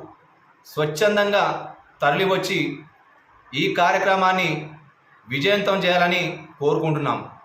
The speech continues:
అంతేకాకుండా రేపు జరగబోయే విస్తృత స్థాయి సమావేశంలో పార్టీ తీసుకుపోయే నిర్ణయాలు, తర్వాత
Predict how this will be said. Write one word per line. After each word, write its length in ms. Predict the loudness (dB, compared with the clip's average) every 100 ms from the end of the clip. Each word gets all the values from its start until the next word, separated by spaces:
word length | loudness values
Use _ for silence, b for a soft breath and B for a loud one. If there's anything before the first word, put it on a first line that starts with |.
| -20 -20 _ -20 -20 -20 -4
అంతేకాకుండా 680 | -2 0 2 2 2 0 0 0 -6 -14 -20 -20 _ _ _ _ _ -2
రేపు 260 | -2 0
జరగబోయే 680 | 0 0 2 2 2 2 2 0 -6 -14 -20 _ _ _ _ _ _ _ _ _ -16
విస్తృత 360 | -12 -8 -2 0
స్థాయి 300 | 2 2 2
సమావేశంలో 680 | 0 2 2 2 0 2 2 0 -4 -12 -20 -20 _ -20 -20 _ _ _ -20 -20 _ 0
పార్టీ 280 | 0 2 -2
తీసుకుపోయే 500 | -2 -2 -2 0 0
నిర్ణయాలు, 500 | 0 0 0 0 0 -4 -8 -18 _ -20 _ _ _ _ -20 _ 0
తర్వాత 380 | 4 4 4